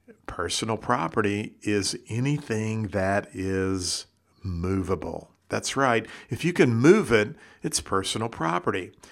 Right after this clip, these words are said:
Now, remember, I mentioned the word chattel, C H A T T E L. Chattel is another name for personal property.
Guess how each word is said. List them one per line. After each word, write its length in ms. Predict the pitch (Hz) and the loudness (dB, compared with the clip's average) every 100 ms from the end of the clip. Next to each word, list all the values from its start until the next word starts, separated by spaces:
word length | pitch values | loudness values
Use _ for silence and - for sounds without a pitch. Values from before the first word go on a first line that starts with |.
| - - | -8 2
Now, 100 | 170 | 4
remember, 480 | 165 190 214 156 | 6 6 8 8
I 80 | 131 | 8
mentioned 560 | 123 139 185 - 170 127 | 4 0 0 0 0 2
the 80 | 113 | 2
word 500 | 101 110 110 104 98 - | 4 4 4 2 -4 -12
chattel, 800 | - - 110 113 135 143 165 175 _ _ _ - | -2 -2 0 0 0 0 -2 -8 _ _ _ -8
C 560 | - - 139 135 147 - | -2 2 2 2 0 0
H 420 | 120 117 - - - _ - | 0 2 0 0 -2 _ -4
A 500 | 113 110 117 131 139 - - _ _ _ - | -2 2 2 0 -2 -10 -20 _ _ _ -8
T 360 | - - 156 160 | -4 2 2 2
T 760 | - - 120 113 113 120 - _ - | -2 2 2 4 0 -2 -6 _ 0
E 460 | 123 127 127 131 - - | 4 4 4 2 -2 -4
L. 540 | 120 104 92 87 87 - - - - _ - | -2 0 -2 -6 -10 -18 -20 -20 -20 _ -4
Chattel 680 | - 139 190 208 110 117 | -2 0 0 4 4 4
is 180 | - 110 | 0 0
another 280 | 135 123 139 | 2 4 4
name 220 | 123 117 | 4 0
for 160 | 120 151 | -2 -4
personal 580 | 147 - 90 - 120 143 | -4 -4 -2 -2 -4 -6
property. 640 | - 180 190 123 87 87 | -4 -4 0 0 -2 -6